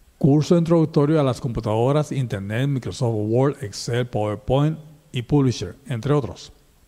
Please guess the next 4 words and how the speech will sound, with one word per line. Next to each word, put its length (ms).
Orientación 800
y 180
consejería 800
sobre 480